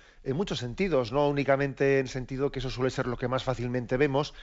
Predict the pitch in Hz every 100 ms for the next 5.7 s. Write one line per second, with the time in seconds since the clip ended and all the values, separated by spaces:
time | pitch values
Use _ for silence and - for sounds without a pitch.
0 | - - - - 135 131 139 135 131 131
1 | 135 147 143 139 139 143 139 139 131 127
2 | 120 123 165 147 151 160 135 117 120 123
3 | 123 131 131 - 143 151 143 151 143 120
4 | 139 131 139 139 - - - - 131 -
5 | 143 123 120 117 160 143 147